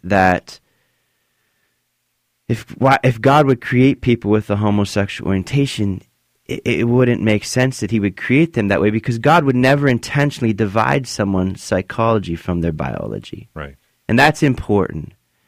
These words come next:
Speaker 1: God would never divide my biology from my psychology. And will those in heaven still struggle with homosexual orientation? I would argue definitely not. Because in heaven,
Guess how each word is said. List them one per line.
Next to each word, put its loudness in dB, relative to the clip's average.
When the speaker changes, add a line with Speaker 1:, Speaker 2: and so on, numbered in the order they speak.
Speaker 1:
God 2
would 4
never 2
divide 2
my 0
biology 2
from -4
my 0
psychology. -6
And 2
will 6
those 4
in 2
heaven 2
still -2
struggle 2
with 0
homosexual -2
orientation? -4
I 0
would 0
argue -2
definitely 0
not. 0
Because 2
in 2
heaven, 2